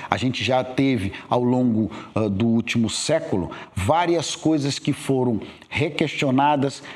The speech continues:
redesenhadas e provaram-se não serem verdadeiras.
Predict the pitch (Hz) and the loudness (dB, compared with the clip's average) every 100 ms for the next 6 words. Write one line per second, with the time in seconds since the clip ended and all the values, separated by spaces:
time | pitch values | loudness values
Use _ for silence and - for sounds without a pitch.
0 | - 143 165 156 139 135 123 127 139 135 | -4 0 2 2 0 2 2 4 4 2
1 | 123 143 - 170 135 104 147 165 156 139 | 0 -2 0 0 2 2 4 4 2 0
2 | - 107 - - 127 139 175 170 - 151 | -2 -4 -6 -4 0 2 2 0 -2 -2
3 | 143 135 139 131 107 131 117 113 80 80 | 2 2 0 0 0 0 2 0 0 -2
4 | 69 - - | -4 -8 -12